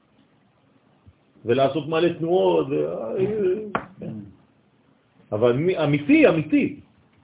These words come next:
כן. וואו, פה זה, זה, זה נזיפה. הזוהר מדבר על תלמידי חכמים, לא על אנשים פשוטים. הוא אומר את זה בצורה אחרת במדרש.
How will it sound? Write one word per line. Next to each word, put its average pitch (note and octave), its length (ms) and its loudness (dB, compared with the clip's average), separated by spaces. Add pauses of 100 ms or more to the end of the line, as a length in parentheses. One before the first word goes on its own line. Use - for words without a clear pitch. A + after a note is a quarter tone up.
(120)
כן. - 140 -8 (800)
וואו, B2 160 -2 (320)
פה G3+ 240 8
זה, F3+ 180 6
זה, D#3+ 200 0
זה D3+ 140 0
נזיפה. C#3+ 560 2 (1300)
הזוהר D3+ 340 4
מדבר F3+ 380 8
על F#3 120 6
תלמידי E3 460 4
חכמים, A3 720 0
לא D4+ 300 6
על D4+ 100 2
אנשים A3+ 360 0
פשוטים. F3 520 -2 (4000)
הוא G#2+ 120 -6
אומר G#3 240 4
את F3 60 4
זה G3 80 8
בצורה F3+ 460 4
אחרת A#3+ 300 6
במדרש. F3+ 720 -2